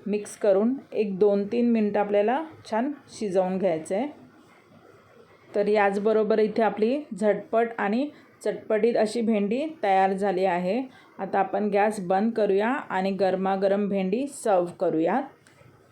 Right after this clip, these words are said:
आशा करते तुम्हाला आजचा व्हिडिओ आवडला असेल. जर का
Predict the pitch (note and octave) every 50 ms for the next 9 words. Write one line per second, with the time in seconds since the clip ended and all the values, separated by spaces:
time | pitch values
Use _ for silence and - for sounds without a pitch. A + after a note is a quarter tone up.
0 | _ _ _ _ _ _ _ _ _ _ _ - - - - - - - - -
1 | - - - - - G3 G3 F#3+ - A#3 A#3 A3+ A#3 A3+ G3+ A#3+ A#3+ B3 A3+ G#3+
2 | G3 F#3+ F#3+ G3 G3 G3+ G3 F#3+ - G#3+ G#3 G3 G3 G3+ G3 G3+ G#3 A3 - -
3 | G3 F#3 F3 F3+ F3+ F3 F3+ F#3 F#3 F#3+ F#3+ - G#3 A#3 C4+ C4 - - _ _
4 | _ _ - F#3 G3 F#3+ F3+ F#3 G3+